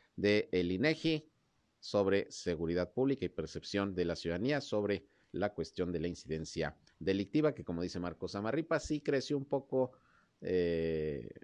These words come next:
la percepción de inseguridad en la zona metropolitana de La Laguna, pero muy poco en comparación con la percepción que a nivel nacional se tiene ya general de la situación de inseguridad.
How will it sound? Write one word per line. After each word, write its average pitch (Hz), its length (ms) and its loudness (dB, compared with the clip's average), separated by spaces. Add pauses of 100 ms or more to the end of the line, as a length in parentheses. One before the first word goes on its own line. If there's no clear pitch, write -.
(160)
la 90 240 -2
percepción 101 500 0
de 107 80 2
inseguridad 110 800 0
en 82 120 -8
la 80 80 -6
zona 98 220 -4
metropolitana 90 720 -4
de 90 60 -2
La 95 100 0
Laguna, 104 500 -2
pero 107 380 4 (260)
muy 120 260 2
poco 185 340 2
en 113 80 -6
comparación 92 540 0
con 117 140 0
la 95 160 0
percepción 92 600 0
que 196 80 -4
a 147 40 0
nivel 110 280 0
nacional 92 440 -4
se - 140 -10
tiene 92 340 -2
ya 85 140 0
general 92 480 0 (320)
de 80 140 -2
la 80 100 0
situación 85 580 -2 (300)
de 82 200 0
inseguridad. 85 720 2